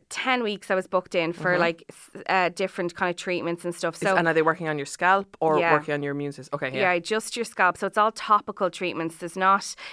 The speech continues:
Speaker 1: you know, I took vitamins and stuff obviously as well. So I did ten sessions of that, and within the eight weeks of that,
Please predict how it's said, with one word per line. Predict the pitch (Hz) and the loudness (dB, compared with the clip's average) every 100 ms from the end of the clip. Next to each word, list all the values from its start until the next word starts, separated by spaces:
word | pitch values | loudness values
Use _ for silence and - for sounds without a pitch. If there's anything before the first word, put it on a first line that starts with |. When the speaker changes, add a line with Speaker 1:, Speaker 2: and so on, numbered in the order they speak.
| - | -4
Speaker 1:
you | 220 | 2
know, | |
I | 196 | 2
took | 185 202 | 2 -2
vitamins | 196 185 185 175 | 0 0 0 -4
and | 180 | -6
stuff | 175 180 | -4 0
obviously | 175 170 170 170 | 0 0 -4 -6
as | 165 | -2
well. | 175 165 170 - - - | 2 4 2 -2 -20 -16
So | - 202 | -2 0
I | |
did | 208 202 | 0 -2
ten | - - - | 0 0 2
sessions | 202 196 190 180 | 0 0 -4 -6
of | 175 | 0
that, | 175 170 170 | 2 2 0
and | - 196 | -6 -4
within | 190 190 202 | -2 -4 -4
the | 202 - | -6 -2
eight | 185 208 | 0 0
weeks | 180 190 175 - | -4 -8 -8 -8
of | 170 | -2
that, | 170 147 151 - | 2 2 0 -8